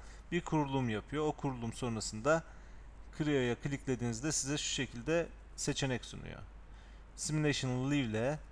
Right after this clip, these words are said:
başlayarak deneme versiyonunu kullanabilirsiniz.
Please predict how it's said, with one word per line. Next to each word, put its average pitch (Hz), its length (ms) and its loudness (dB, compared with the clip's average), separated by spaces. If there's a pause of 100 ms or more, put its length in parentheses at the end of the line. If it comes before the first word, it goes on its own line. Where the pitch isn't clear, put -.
(100)
başlayarak 127 580 4 (1800)
deneme 131 380 2
versiyonunu 117 760 0 (160)
kullanabilirsiniz. 120 1300 -2